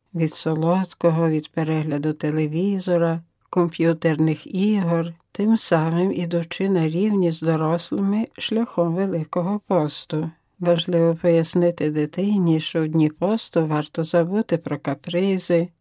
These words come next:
з'їдати все, що пропонують батьки, не забуваючи дякувати. Чи брати дітей на особливі великопостні богослужби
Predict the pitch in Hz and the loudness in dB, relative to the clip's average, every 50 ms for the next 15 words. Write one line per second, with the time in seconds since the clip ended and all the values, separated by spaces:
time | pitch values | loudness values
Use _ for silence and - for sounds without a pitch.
0 | _ _ _ - 165 - 180 175 165 160 165 160 160 160 - 160 156 - - - | _ _ _ -6 -4 0 2 4 4 4 4 2 0 0 -2 -4 -4 -2 0 0
1 | 160 156 147 - - - 156 151 - 170 165 156 - 175 170 170 160 160 156 156 | 0 0 0 -2 -4 -6 -6 -4 -2 -2 -4 -2 0 0 0 2 2 2 2 2
2 | 156 151 160 151 156 156 151 - - - - - 165 196 214 202 170 165 160 165 | 0 -2 -2 -4 -4 -4 -4 -6 -10 -6 -2 0 2 2 4 4 4 4 2 2
3 | 156 165 185 190 180 165 151 147 156 156 - - - 165 170 170 156 156 151 156 | 0 0 0 0 0 0 2 0 0 0 0 -2 -2 0 0 0 0 0 -2 -2
4 | - 165 151 151 151 151 151 - - 156 151 151 170 - _ _ _ _ _ _ | -2 -2 -2 0 -2 -2 -4 -6 -6 -4 -4 -4 -6 -10 _ _ _ _ _ _
5 | - - 175 175 170 170 180 196 - - 185 170 165 165 165 - 170 175 196 196 | -6 -6 -2 0 0 0 0 0 0 0 0 2 2 0 2 4 4 4 4 4
6 | 180 165 165 170 165 - - 175 170 165 160 175 175 170 165 160 151 160 156 156 | 2 2 0 0 -2 0 0 0 0 2 4 4 4 4 4 2 0 0 0 -2
7 | 160 160 - 170 165 - 170 170 165 165 - 160 156 147 156 156 156 156 160 - | -2 -2 -4 -4 -2 0 0 0 0 2 2 2 4 4 2 2 0 0 -2 -4
8 | - - 190 202 220 214 190 - - 165 160 156 165 | -4 -4 -2 0 0 0 -2 -2 -2 0 0 0 -2